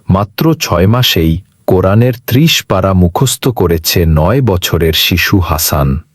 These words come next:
শরীয়তপুরের এক মাদ্রাসার শিক্ষার্থী হাসান মাত্র ছয় মাস আট দিনে হাফেজ হয়েছে।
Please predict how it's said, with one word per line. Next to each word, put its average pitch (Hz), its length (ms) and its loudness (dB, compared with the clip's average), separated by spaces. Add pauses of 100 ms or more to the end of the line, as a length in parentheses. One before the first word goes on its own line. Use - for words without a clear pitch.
(140)
শরীয়তপুরের 147 880 0
এক 127 220 -2
মাদ্রাসার 85 540 -2
শিক্ষার্থী - 760 -2
হাসান 78 540 -2 (180)
মাত্র 95 480 0
ছয় 87 340 -2
মাস 110 320 0
আট 87 140 -2
দিনে 87 420 0
হাফেজ 80 580 -4
হয়েছে। 73 720 -2